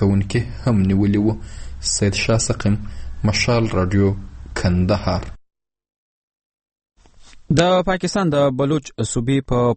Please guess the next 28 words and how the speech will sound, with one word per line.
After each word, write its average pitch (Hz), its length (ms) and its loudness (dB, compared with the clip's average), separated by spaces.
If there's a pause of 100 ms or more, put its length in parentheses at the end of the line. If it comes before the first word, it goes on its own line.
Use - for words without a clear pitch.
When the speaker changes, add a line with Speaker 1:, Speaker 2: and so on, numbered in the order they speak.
Speaker 2:
پښتون، 113 580 -2
اه، 101 160 0
میشتو 107 380 0
سیمو 127 260 0
کې 151 180 -2
د 117 60 0
افغان 104 260 0
کډوالو 104 400 0
د 95 280 2
کیمپونو 98 400 0
اوسیدونکي 98 540 0
وایي 131 260 2 (360)
چې - 60 -6
افغان 139 280 0
طالبانو، 131 560 0 (360)
طالبان 117 420 0 (100)
په 107 180 2
دې 104 240 0
کیمپونو 123 480 0
او 113 80 2
نور 139 200 2 (160)
سیمو 107 160 2
کې 127 140 -2
شتون 127 380 0
لري 92 200 2 (240)
او 107 140 2
هلته 135 300 0
د 107 80 -2